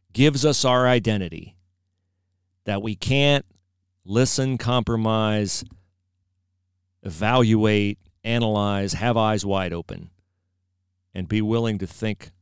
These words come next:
something different, be willing to give people a chance? That's what I leave you with today. Uh, I wanna thank you for joining me. Uh, Chris will be back on Monday.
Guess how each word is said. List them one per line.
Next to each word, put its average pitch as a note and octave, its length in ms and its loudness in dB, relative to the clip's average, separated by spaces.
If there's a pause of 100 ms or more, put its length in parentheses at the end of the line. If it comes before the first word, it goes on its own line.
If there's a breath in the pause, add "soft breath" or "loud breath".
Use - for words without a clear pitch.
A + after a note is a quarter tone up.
something F#2+ 380 -6
different, F2+ 280 -8
be G#2+ 100 -4
willing A#2+ 240 -2
to F#2+ 80 -10
give G2 200 -4
people - 280 -8
a - 40 -14
chance? - 400 -14 (1160)
That's G#2 260 -2
what G#2+ 100 0
I F2+ 60 0
leave F2+ 240 -4
you F2 100 -10
with E2+ 220 -10
today. - 280 -10 (800)
Uh, D#2+ 200 -6
I D2+ 40 -8
wanna F#2+ 200 -8
thank G#2+ 280 -4
you G#2 100 -2
for G2+ 160 -8
joining C#3 420 0
me. A3+ 260 -2 (760)
Uh, E2+ 200 -12
Chris - 320 -4
will A2 100 -2
be G2+ 120 -2
back G#2+ 380 -4 (640)
on E2+ 160 -10
Monday. E3 680 2